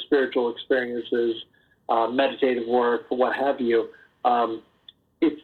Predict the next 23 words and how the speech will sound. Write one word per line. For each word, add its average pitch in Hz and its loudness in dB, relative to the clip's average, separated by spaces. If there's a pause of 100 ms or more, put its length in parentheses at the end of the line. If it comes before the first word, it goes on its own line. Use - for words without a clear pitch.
(160)
it's 151 0
important. 131 -2
Uh, 131 2
the 135 -8
ego 220 2
isn't 185 -2
necessarily 139 -2
bad. 117 -4 (200)
I 127 0
mean, 127 0
like 135 2
in 135 0
the 127 4
yogic 131 0
literature, 117 -2
they'll 110 0
often 117 -2
talk 110 -4
like, 110 -2
"Oh, 127 2
you 131 2
have 123 0
to - -2